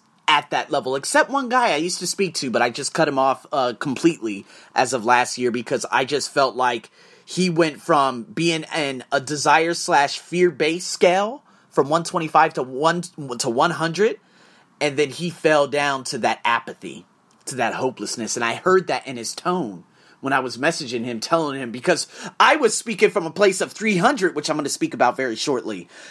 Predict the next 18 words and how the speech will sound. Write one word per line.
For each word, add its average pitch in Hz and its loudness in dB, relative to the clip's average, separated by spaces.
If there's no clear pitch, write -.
you 196 4
know, 180 8
and 196 2
then 196 4
hearing 254 2
his 185 0
voice, 240 4
I 180 8
was 165 4
like, 185 2
<gasps> 381 2
it 170 6
shocked - 4
me. 110 -8
Like, 180 6
I 170 6
had 180 2
shivers, 233 0